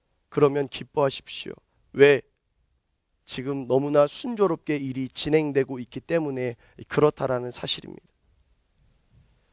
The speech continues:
저는 여러분들이 당장 나에게 벌어지는 사건과 일 때문에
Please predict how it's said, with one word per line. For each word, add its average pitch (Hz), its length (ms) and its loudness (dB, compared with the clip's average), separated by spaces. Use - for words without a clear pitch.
저는 170 220 6
여러분들이 165 640 2
당장 196 480 6
나에게 175 260 4
벌어지는 165 560 -2
사건과 151 800 0
일 160 160 -2
때문에 143 520 -2